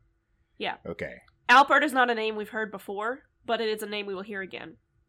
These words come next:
Speaker 2: Okay, my, my question was, would it, was it something I should have known?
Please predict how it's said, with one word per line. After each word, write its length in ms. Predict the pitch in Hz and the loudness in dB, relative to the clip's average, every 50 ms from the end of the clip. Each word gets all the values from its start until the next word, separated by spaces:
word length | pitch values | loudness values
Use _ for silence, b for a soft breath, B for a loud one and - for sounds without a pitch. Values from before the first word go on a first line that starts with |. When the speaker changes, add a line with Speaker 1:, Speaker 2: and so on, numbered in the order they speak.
| _ _ _ _ _ _ _ | _ _ _ _ _ _ _
Speaker 2:
Okay, 260 | 139 135 151 131 131 - | 0 4 4 4 4 4
my, 200 | 123 123 127 131 | 4 4 4 4
my 160 | 110 117 113 | 4 2 0
question 380 | 113 - 202 214 - - 147 135 | 4 6 4 4 6 4 4 8
was, 200 | 131 127 117 110 | 8 8 6 6
would 220 | 113 104 107 113 117 | 2 2 4 4 6
it, 140 | 113 107 - _ _ _ | 4 2 0 _ _ _
was 260 | 107 107 113 110 104 | -2 -2 0 0 0
it 80 | 110 101 | -6 -6
something 320 | - 143 120 135 120 104 | -6 -4 -2 0 2 2
I 80 | 98 95 | 2 2
should 260 | - - 127 117 107 | 2 2 2 2 4
have 200 | 113 101 87 85 | 4 2 2 2
known? 500 | 92 92 90 85 76 67 64 - - | 0 0 0 0 -2 -4 -10 -16 -20